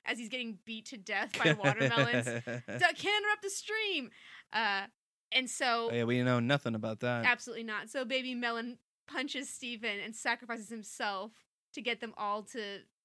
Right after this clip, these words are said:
Speaker 1: gang up on him instead and stop fighting. And it's something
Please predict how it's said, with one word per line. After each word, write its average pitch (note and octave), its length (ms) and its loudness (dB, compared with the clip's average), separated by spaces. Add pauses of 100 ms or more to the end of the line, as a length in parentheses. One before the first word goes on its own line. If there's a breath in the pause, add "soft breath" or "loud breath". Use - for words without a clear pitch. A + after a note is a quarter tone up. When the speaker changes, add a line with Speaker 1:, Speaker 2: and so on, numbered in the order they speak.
Speaker 1:
gang A3+ 160 -4
up A3+ 100 -8
on G#3+ 140 -4
him A3+ 260 -8
instead G#3+ 340 -6
and G#3 80 -14
stop G#3+ 320 -6
fighting. F#3 600 -6
And G3 420 -6
it's A3+ 140 -14
something C4 400 -4